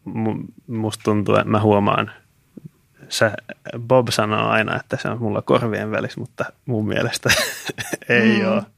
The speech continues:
Speaker 1: <laughs> Mutta mä oon ollut semmonen kans pitkään, että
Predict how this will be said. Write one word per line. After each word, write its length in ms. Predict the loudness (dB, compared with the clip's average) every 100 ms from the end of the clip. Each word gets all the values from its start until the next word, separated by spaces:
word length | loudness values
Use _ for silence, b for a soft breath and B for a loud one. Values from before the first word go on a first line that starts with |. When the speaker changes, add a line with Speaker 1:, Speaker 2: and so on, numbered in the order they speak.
| -6
Speaker 1:
<laughs> 100 | -6 B B B B B B B -4
Mutta 260 | -2 2 4
mä 120 | 6
oon 100 | 6
ollut 220 | 6 4
semmonen 440 | 4 4 4 4 2 B B B _ -20 -4
kans 400 | 2 2 2 -4 -14 -6
pitkään, 500 | -2 -2 2 2 4
että 260 | 0 -2